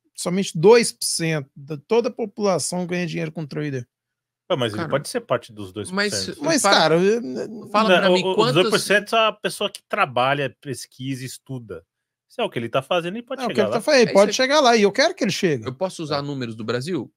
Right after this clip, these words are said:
Speaker 3: Quantas
Speaker 1: Pode.
Speaker 3: pessoas ganham acima de quinze mil?
Speaker 1: Hum, menos de vinte por cento da população.
Speaker 3: Hum, muito menos. Acima de seis mil já é oit-, oitenta por cento. Nós estamos
Speaker 1: Uhum.
Speaker 3: falando de um por cento, vai.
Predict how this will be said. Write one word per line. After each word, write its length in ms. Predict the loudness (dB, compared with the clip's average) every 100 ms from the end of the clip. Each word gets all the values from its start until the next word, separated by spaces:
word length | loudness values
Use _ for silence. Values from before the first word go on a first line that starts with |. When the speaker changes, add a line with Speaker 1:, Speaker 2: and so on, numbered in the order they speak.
| 0
Speaker 3:
Quantas 180 | 2
Speaker 1:
Pode. 100 | 2
Speaker 3:
pessoas 340 | -2 -6 -8 -8
ganham 320 | -8 -6 -6
acima 320 | -8 -8 -10
de 80 | -10
quinze 300 | -12 -12 -10
mil? 200 | -8 -10 -12 _ _ _ _ _ _ _ _ _ _ _ _ _ _ _ -4
Speaker 1:
Hum, 480 | -2 -2 -2 0 0
menos 340 | -2 -2 -4
de 80 | -6
vinte 260 | -4 -4 -6
por 80 | -8
cento 200 | -8 -8
da 40 |
população. 580 | -12 -12 -6 -4 -4 -8
Speaker 3:
Hum, 80 | -10
muito 260 | -12 -18 _
menos. 560 | -12 -10 -8 -10 -14 -18 -18 -8
Acima 400 | -6 -6 -6 -8
de 80 | -8
seis 180 | -6 -6
mil 220 | -8 -10
já 120 | -8 -4
é 80 | -2
oit-, 240 | -4 -6 _ -4
oitenta 680 | -4 -4 _ -10 -10 -8
por 160 | -14 _
cento. 340 | -6 -6 -6 -6
Nós 80 | -2
estamos 140 | 0
Speaker 1:
Uhum. 40 |
Speaker 3:
falando 240 | 0 -2 -2
de 80 | -6
um 80 | -10
por 180 | -12
cento, 360 | -10 -8 -8 -6
vai. 280 | -2 -2